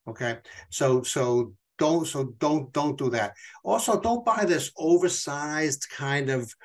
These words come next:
overstuffed kind of furniture, because it may be co-, you know, number one, it, it doesn't, it's not, doesn't really have the comfort level that you were expecting,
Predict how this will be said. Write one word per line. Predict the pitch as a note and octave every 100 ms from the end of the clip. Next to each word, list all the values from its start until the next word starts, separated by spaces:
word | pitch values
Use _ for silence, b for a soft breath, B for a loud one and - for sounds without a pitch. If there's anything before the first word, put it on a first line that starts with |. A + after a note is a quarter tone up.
| B B
overstuffed | D3 D3+ D#3 - - - - C#3+ C#3 - -
kind | - B2+ B2+
of | -
furniture, | - C#3+ D3 B2 G2+ - B B
because | D3+ C#3+ D3 C#3+
it | C3+
may | D3 F3
be | F3
co-, | F3 - G#3 G3
you | D3 D3
know, | C#3
number | C#3 D#3 D#3+
one, | D#3+ D#3+ C#3 B B C#3+
it, | C3+
it | D3
doesn't, | E3 E3 E3 C#3
it's | A#2+ -
not, | E3+ C#3
doesn't | E3+ E3+
really | D#3+ D#3
have | C3+
the | C3+
comfort | - F3+ G3 F#3+ C3+
level | B2 A#2+ A#2+
that | B2 B2
you | B2+
were | A#2
expecting, | A2+ - D#3+ D#3+ B2 G#2+